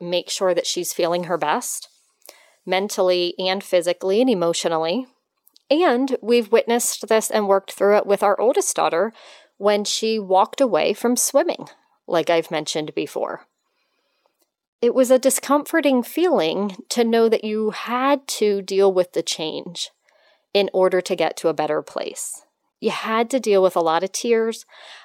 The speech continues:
a lot of frustration, and a lot of uncertainty, but that it was worth it in the end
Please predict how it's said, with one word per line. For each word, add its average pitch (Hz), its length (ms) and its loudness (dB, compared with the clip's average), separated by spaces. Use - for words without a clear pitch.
a 170 120 0
lot 160 240 2
of 196 100 0
frustration, 220 880 0
and 190 100 0
a 185 60 4
lot 185 200 2
of 185 80 -2
uncertainty, 175 760 -2
but 202 120 2
that 185 140 0
it 185 100 2
was 180 200 -6
worth 190 500 -2
it - 460 -10
in 214 220 4
the 247 180 4
end - 440 -2